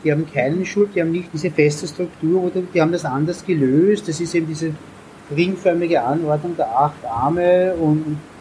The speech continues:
und das ist sehr knorpelig dann schon fast am Ansatz, geht schon Richtung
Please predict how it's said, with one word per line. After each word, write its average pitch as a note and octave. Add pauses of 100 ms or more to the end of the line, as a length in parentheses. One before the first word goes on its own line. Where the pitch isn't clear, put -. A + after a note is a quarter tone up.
(300)
und D3+
das D#3
ist E3
sehr E3+
knorpelig D#3
dann F3
schon F3+
fast D3
am F3
Ansatz, D#3+
geht D#3+
schon F3
Richtung F3